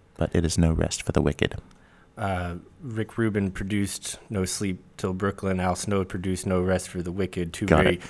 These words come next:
Speaker 2: two very talented men in their own rights.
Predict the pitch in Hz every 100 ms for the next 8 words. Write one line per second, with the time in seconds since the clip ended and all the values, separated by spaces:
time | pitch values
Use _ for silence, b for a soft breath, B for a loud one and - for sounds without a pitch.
0 | B - 123 120 110 - 117 113 107 101
1 | 110 113 110 104 B B B 107 104 107
2 | 139 143 139 139 139 -